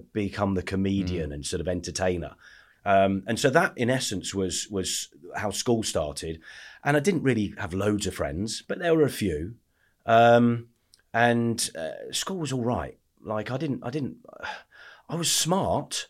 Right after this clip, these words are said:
Speaker 1: but I was always at the front
Speaker 2: Mm.
Speaker 1: for fucking about
Speaker 2: Mm.
Speaker 1: or sat or pushed to the back. They never, in those days, looked at why
Speaker 2: Mm.
Speaker 1: you were sort of playing up or
Speaker 2: Mm.
Speaker 1: anything like that. And, of course, I used to get beaten quite regularly by my father, belts and slippers and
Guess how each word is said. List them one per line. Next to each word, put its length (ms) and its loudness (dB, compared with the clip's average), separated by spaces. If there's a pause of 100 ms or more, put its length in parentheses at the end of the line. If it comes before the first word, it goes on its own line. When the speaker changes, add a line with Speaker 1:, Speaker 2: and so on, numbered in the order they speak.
(200)
Speaker 1:
but 100 0
I 40 2
was 120 2
always 200 2
at 120 0
the 60 -2
front 580 0
Speaker 2:
Mm. 120 -6
Speaker 1:
for 80 -4
fucking 360 -4
about 440 -8
Speaker 2:
Mm. 280 -6
Speaker 1:
or 180 6
sat 260 -2
or 160 4
pushed 280 -4
to 60 -2
the 100 4
back. 420 0 (380)
They 100 -2
never, 340 4
in 100 -4
those 220 0
days, 220 -2
looked 260 -4
at 120 -4
why 260 0
Speaker 2:
Mm. 60 -2
Speaker 1:
you 180 0
were 260 0 (300)
sort 200 -4
of 100 -6
playing 300 -2
up 180 -2
or 80 -2
Speaker 2:
Mm. 40 -2
Speaker 1:
anything 200 -4
like 160 -4
that. 240 0 (340)
And, 320 0
of 60 -8
course, 200 -2
I 120 -10
used 180 -12
to 120 -12
get 240 -12
beaten 380 -10 (160)
quite 240 -6
regularly 340 -4
by 140 -6
my 120 -8
father, 360 -4
belts 400 -6
and 100 -10
slippers 460 -8
and 160 -12